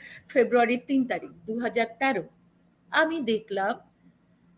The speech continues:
আমি দেখলাম মানে হতবাক হয়ে, আ, ও, আমি, আমার প্রতিদিনের কাজ কিন্তু জানছে, আপডেট জানছে আমি। আল জাজিরাতে আমার সব মেইলেই almost আছে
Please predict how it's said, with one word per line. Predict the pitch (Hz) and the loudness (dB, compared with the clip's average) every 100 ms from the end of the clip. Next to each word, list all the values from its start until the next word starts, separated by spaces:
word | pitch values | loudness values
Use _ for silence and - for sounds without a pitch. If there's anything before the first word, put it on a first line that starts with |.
| - | -2
আমি | 226 262 | 2 2
দেখলাম | 226 226 240 262 320 | 2 0 0 -2 -2
মানে | 349 | -6
হতবাক | 320 226 214 - 240 240 226 208 - - _ 214 269 269 - | -4 -4 -4 -2 0 2 4 2 -2 -14 _ -4 -4 -4 -12
হয়ে, | - 170 160 | -8 -6 -2
আ, | 240 - | -2 0
ও, | 330 | 0
আমি, | - 226 294 208 - _ _ _ | 0 0 0 -2 -10 _ _ _
আমার | 233 285 349 | 0 0 0
প্রতিদিনের | 320 359 359 370 392 392 | -2 -2 -2 -2 -4 -4
কাজ | 302 285 - | -2 -2 -2
কিন্তু | 330 302 349 | -6 -4 -4
জানছে, | 220 196 196 - 220 | 0 0 -2 -4 -4
আপডেট | 185 180 - 226 254 185 | -4 -8 -4 -2 -2 -2
জানছে | 202 180 180 - 175 | -2 -2 -8 -8 -8
আমি। | 202 - - - - - | -8 -10 -14 -20 -20 -10
আল | - 196 | -2 2
জাজিরাতে | 214 202 220 247 403 | 2 2 -2 -4 -4
আমার | 247 | -4
সব | 233 - 220 | -4 -4 -4
মেইলেই | 240 247 262 277 - | -2 -2 -2 -4 -2
almost | 208 208 214 - | -4 -4 -6 -8
আছে | - - - | -8 -8 -6